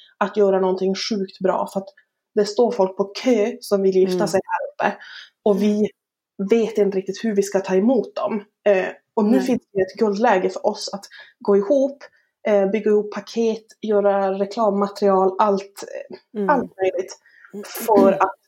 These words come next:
Speaker 1: trycka på det här till, ja, men kanske nästa säsong.
Speaker 2: Ja.
Speaker 1: Ehm.
Speaker 2: Och, ja, men precis. Och det är ju, och det var, det var ju faktiskt det jag skulle komma fram till,
Speaker 1: Mm.
Speaker 2: ehm, kom jag på när du pratade. Men just med att vara positiv.
Speaker 1: Mm.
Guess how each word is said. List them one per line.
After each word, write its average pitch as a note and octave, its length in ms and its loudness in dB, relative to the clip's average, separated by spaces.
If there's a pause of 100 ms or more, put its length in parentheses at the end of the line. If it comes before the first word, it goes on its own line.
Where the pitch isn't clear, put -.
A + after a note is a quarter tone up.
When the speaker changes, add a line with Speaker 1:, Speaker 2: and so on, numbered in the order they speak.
Speaker 1:
trycka G#3+ 300 -4
på G3+ 140 -2
det F#3+ 60 0
här F#3 220 -2
till, F3+ 380 -2 (580)
ja, C4 100 4
men G#3+ 140 0
kanske G3 240 -6
nästa G3+ 300 -2
säsong. - 360 -12 (480)
Speaker 2:
Ja. G#3 260 -4 (400)
Speaker 1:
Ehm. G#3 380 -4 (220)
Speaker 2:
Och, - 400 -4 (160)
ja, G3+ 380 2 (120)
men F#3 220 -2
precis. F3 460 -2
Och F#3+ 180 2
det G3 220 0
är G3 120 4
ju, E3 240 4
och F3+ 200 0
det F#3 100 2
var, E3+ 360 0 (320)
det F3 80 2
var E3 180 4
ju C#3+ 220 2
faktiskt - 420 -12
det D3 140 2
jag C#3 160 -2
skulle - 220 -6
komma C#3 300 -8
fram - 180 -6
till, - 260 -8
Speaker 1:
Mm. B3+ 200 0
Speaker 2:
ehm, D3+ 240 -4 (160)
kom - 160 -4
jag D3 160 -4
på C#3+ 120 -6
när C#3+ 160 -4
du D3 60 -6
pratade. D#3 380 -2
Men E3+ 200 2
just E3+ 260 -2
med D#3+ 140 2
att D#3+ 140 -2
vara F3+ 220 4
positiv. - 760 -2 (540)
Speaker 1:
Mm. B3+ 220 -2